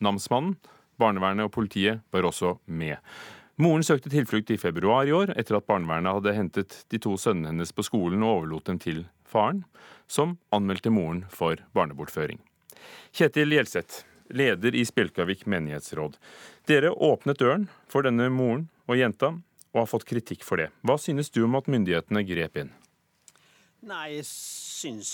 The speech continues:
Speaker 2: jo at det er leit. Altså, jeg synes først og fremst at det er veldig leit at det ikke lot seg gjøre å ordne den saken her på en annen måte.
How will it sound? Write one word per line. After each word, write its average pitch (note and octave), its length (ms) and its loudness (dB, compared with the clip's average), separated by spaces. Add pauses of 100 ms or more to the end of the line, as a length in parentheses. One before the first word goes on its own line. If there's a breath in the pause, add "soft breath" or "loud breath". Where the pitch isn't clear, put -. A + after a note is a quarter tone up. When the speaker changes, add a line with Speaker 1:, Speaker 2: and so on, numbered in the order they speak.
Speaker 2:
jo G3+ 100 -2
at B3 160 -4
det D3+ 60 -2
er E3 100 -4 (140)
leit. B2+ 180 -8
Altså, D3 300 -6
jeg D3+ 160 -6
synes - 260 -8
først - 400 -8
og A2+ 60 -10
fremst E3 240 -6
at B2 100 -10
det B2+ 60 -4
er A#2+ 180 -14
veldig C#3+ 300 -6
leit C3 260 -8
at - 80 -16
det A#2+ 80 -12
ikke A#2 160 -8
lot A2+ 160 -14
seg B2+ 80 -8
gjøre B2+ 540 -8 (100)
å A2 160 -8 (160)
ordne B2+ 380 -8
den G#2+ 100 -10
saken G#2 320 -10
her G#2+ 160 -12
på F2+ 80 -14
en G#2+ 80 -8
annen G#2 160 -2
måte. A2+ 320 -6